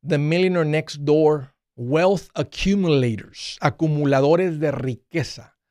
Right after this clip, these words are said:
Pasó de ser de los que derrochan, sobreviven, acumuladores de, escuchan la alegría en una persona. Si a veces el gastador piensa que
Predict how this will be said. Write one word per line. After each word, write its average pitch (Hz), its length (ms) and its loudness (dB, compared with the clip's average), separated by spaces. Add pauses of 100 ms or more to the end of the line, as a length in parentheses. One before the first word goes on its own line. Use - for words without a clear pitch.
(320)
Pasó 170 320 -2
de 185 80 0
ser 175 260 -2
de 175 120 -2
los 156 240 0
que 127 340 -6 (680)
derrochan, 190 920 -2 (460)
sobreviven, 165 1040 0 (880)
acumuladores 147 1000 0
de, 156 120 -6
escuchan 196 640 -6
la 180 80 -4
alegría 139 580 -4
en 147 60 -6
una 127 140 -6
persona. 113 400 -8
Si 117 120 -10
a 123 40 -10
veces 214 280 -10
el 165 100 -2
gastador 160 560 -6
piensa 180 460 -6
que 127 200 -12